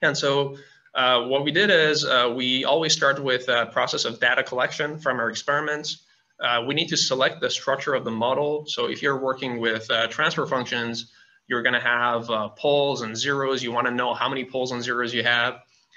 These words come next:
Uh, there is the process of model estimation. There is the process of model validation.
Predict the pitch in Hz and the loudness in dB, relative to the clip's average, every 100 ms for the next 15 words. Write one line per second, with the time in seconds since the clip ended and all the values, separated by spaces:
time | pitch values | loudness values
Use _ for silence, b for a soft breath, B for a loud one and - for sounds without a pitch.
0 | b _ 120 117 127 160 156 139 135 143 | b _ 0 4 2 2 0 0 2 0
1 | 131 120 117 131 123 110 - 123 170 170 | -2 0 2 2 2 -2 -4 -4 -2 0
2 | 160 160 160 - _ _ _ _ _ _ | -2 -2 -6 -12 _ _ _ _ _ _
3 | _ - 131 127 107 123 123 120 107 113 | _ -4 -2 -2 -2 -2 0 -4 0 2
4 | 120 113 113 107 110 - - 160 160 | 2 0 -2 -2 0 0 0 -2 -2